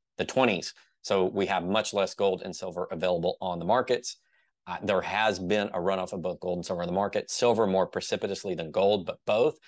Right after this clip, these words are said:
I think people are taking positions in physical, silver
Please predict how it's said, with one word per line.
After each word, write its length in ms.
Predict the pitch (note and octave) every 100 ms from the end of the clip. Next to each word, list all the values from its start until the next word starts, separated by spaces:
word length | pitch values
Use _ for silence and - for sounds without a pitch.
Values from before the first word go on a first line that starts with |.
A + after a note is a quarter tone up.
| _ _
I 80 | -
think 240 | G#2+ G2+
people 280 | G2+ F#2+ G2
are 80 | F#2+
taking 380 | - F#2+ G2+ F2
positions 540 | E2+ F#2 - G2 E2+
in 120 | F#2
physical, 540 | - A#2 A2+ A#2+ A#2 - - _
silver 840 | - - B2+ C3 A2 G#2+ G2+ B2